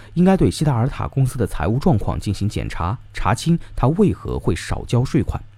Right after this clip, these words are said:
还有网友认为，希达尔塔在业务增长方面做得很好，但他应该将增长水平控制在一定范围内。彭博社文章指出，印度一些农民会因为农作物价格暴跌后资金周转不开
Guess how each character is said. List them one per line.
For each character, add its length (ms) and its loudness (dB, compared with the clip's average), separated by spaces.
还 140 2
有 80 8
网 160 6
友 80 6
认 160 2
为， 220 0
希 100 -2
达 100 4
尔 140 4
塔 280 -4
在 160 -2
业 140 0
务 140 2
增 160 2
长 140 0
方 160 2
面 240 2
做 100 2
得 60 -6
很 200 -2
好， 220 -6
但 140 4
他 100 4
应 160 4
该 160 2
将 240 2
增 220 4
长 180 0
水 220 -2
平 320 -2
控 240 2
制 100 -8
在 160 -4
一 160 -6
定 160 -4
范 180 0
围 120 -2
内。 120 -2
彭 160 10
博 80 8
社 100 4
文 140 4
章 120 6
指 120 0
出， 280 -2
印 160 8
度 100 6
一 60 6
些 100 0
农 220 4
民 260 2
会 140 4
因 180 4
为 280 2
农 200 2
作 160 2
物 140 2
价 160 0
格 140 -4
暴 160 2
跌 160 2
后 200 -2
资 120 -4
金 200 2
周 120 2
转 140 -2
不 140 -2
开 260 -2